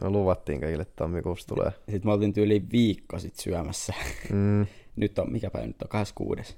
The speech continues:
Speaker 1: Kahdeskymmeneskuudes, joo.
Speaker 2: Tammikuuta. Niin
Speaker 1: Meidän
Speaker 2: me ollaan joku
Speaker 1: synttärit.
Speaker 2: vi-, häh?
Speaker 1: Podcastin synttäri on kahdeskymmeneskuudes
Speaker 2: Joo, toi
Speaker 1: tammikuuta.
Speaker 2: pitää, toi pitää muistaa.
Speaker 1: Joo.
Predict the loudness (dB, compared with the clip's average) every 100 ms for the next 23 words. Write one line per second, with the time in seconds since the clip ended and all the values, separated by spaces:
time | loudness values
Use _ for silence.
0 | -8 -4 -4 -4 -6 -6 -8 -8 -6 -6
1 | -6 -8 -12 -12 -20 -12 -4 0 2 2
2 | 2 2 2 2 -2 -6 -16 -18 -18 -18
3 | -4 -2 4 6 6 4 4 2 2 -2
4 | -2 2 6 6 6 4 2 0 -4 -4
5 | -2 -2 -2 -4 -4 -2 -2 0 -2 -2
6 | -6 -8 -10 -4 -2 -2